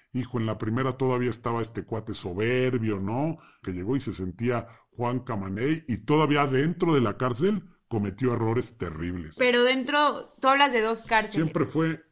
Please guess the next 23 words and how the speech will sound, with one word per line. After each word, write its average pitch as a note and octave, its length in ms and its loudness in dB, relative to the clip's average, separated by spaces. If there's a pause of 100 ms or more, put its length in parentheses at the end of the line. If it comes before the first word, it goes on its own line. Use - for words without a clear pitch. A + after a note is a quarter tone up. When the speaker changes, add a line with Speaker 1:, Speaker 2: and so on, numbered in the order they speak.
Speaker 1:
en B2 160 -4
el A#2 120 -4
reclusorio A2+ 680 -4
norte, C3 420 -4
y B2 100 -6
llamo D3 380 0
do-, G#2+ 260 -2
dos B2+ 300 0
cárceles, A#2+ 880 -4 (540)
porque A2+ 720 -2 (220)
el B2 180 0
primer C3 320 0
año D3+ 220 2
siete C#3+ 420 -2
meses, B2+ 480 -4
cuando G2 320 -6
me F#2+ 140 -4
aprenden, A2+ 500 -2
año A2 220 -4
siete G#2 340 -6
meses, G2+ 640 -8 (1120)
en A#2+ 200 -2
un, C#3 140 -2